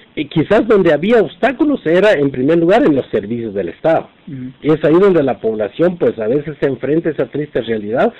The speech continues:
Speaker 1: No obstante, producto también de la educación bilingüe,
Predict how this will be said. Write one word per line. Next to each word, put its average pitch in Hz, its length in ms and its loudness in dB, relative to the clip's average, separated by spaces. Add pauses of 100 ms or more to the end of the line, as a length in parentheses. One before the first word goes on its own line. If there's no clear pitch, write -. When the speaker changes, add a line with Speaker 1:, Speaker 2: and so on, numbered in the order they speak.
(220)
Speaker 1:
No 143 140 4
obstante, 202 480 0
producto 143 520 -2
también 165 320 -2
de 170 100 0
la 160 100 0
educación 156 400 -2
bilingüe, 156 360 -2